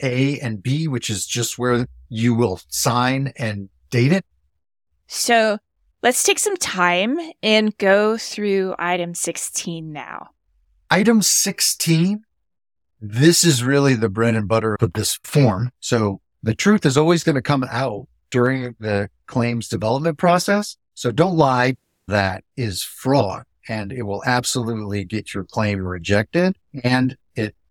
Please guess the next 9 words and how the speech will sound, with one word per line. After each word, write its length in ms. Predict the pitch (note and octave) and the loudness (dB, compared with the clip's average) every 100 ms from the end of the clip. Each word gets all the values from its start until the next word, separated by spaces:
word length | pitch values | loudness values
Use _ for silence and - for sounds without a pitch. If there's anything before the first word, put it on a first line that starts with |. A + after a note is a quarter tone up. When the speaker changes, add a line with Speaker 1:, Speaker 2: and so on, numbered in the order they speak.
| - | -10
Speaker 1:
might 300 | G#2 G2+ - | -8 -8 -8
even 260 | A2 G2 F#2+ | -6 -2 0
have 340 | F#2+ F#2+ F2+ | 2 2 0
some 180 | - G2 | -4 -6
other 220 | G2+ F#2 | -6 -8
legal 320 | F2+ F#2 F#2 | -6 -8 -10
consequences. 800 | - F#2+ - - _ _ _ - - | -12 -12 -12 -16 _ _ _ -20 -14
Just 240 | - D3+ - | 0 0 2
be 220 | C#3 A#2 | -2 -2